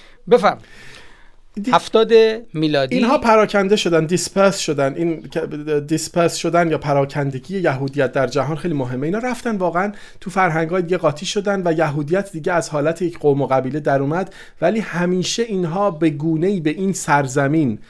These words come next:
Speaker 2: بخشی از باورشون بود. یعنی یهودیت هم تعلق اینها به این سرزمین کنعان بود، هم دین بود، هم قوم بود، هم یه سری آداب اجتماعی. یک، یک چیز، اه، یعنی فقط یک باور مذهبی نیست.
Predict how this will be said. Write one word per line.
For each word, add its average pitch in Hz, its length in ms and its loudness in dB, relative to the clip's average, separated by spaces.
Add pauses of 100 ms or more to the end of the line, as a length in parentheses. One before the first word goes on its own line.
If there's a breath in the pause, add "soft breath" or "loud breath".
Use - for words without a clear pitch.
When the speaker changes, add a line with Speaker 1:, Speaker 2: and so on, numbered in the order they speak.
(360 soft breath)
Speaker 2:
بخشی 156 280 0
از 139 160 0
باورشون 147 480 2
بود. 143 80 -2
یعنی 147 120 0
یهودیت 139 480 0
هم 160 380 -2 (320)
تعلق 143 520 2
اینها 147 300 0
به 135 60 0
این 135 80 -4
سرزمین 131 480 -4
کنعان 135 480 -6
بود، 170 260 -4 (280 loud breath)
هم 170 360 0
دین 165 400 0
بود، 156 200 0
هم 165 420 -4
قوم 170 400 2
بود، 151 160 -4
هم 151 200 -4
یه 156 80 -2
سری 156 220 -6
آداب 131 300 -2
اجتماعی. 143 280 -4
یک، 208 140 -8
یک 220 220 -6
چیز، 180 320 -6
اه، 185 140 -2 (1120 loud breath)
یعنی 160 200 0
فقط 180 540 -2
یک 175 220 0
باور 147 380 2
مذهبی 139 500 -4
نیست. 151 480 -4